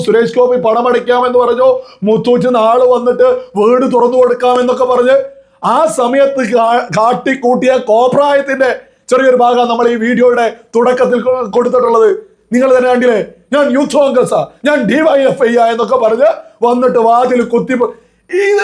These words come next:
ഇതൊക്കെ ഇവ-, ഇവർക്കൊന്നും ഒരു ഉളുപ്പില്ലേ? ഈ, ഈ ഒരു വാർത്തക്കൊക്കെ കമന്റിലോ നാട്ടിലെ യുവാക്കൾ ഒരുമിച്ചിറങ്ങി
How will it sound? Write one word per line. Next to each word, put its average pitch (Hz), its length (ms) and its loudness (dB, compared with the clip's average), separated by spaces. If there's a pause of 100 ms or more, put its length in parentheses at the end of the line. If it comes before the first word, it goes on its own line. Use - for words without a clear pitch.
ഇതൊക്കെ 359 300 2 (160)
ഇവ-, 339 220 -10
ഇവർക്കൊന്നും 330 480 0
ഒരു 277 100 0 (220)
ഉളുപ്പില്ലേ? 247 560 0 (600)
ഈ, 233 60 2 (200)
ഈ 247 240 2
ഒരു 220 80 2
വാർത്തക്കൊക്കെ 220 720 0 (120)
കമന്റിലോ 233 720 2
നാട്ടിലെ 233 460 -2
യുവാക്കൾ 240 640 0 (200)
ഒരുമിച്ചിറങ്ങി 240 840 0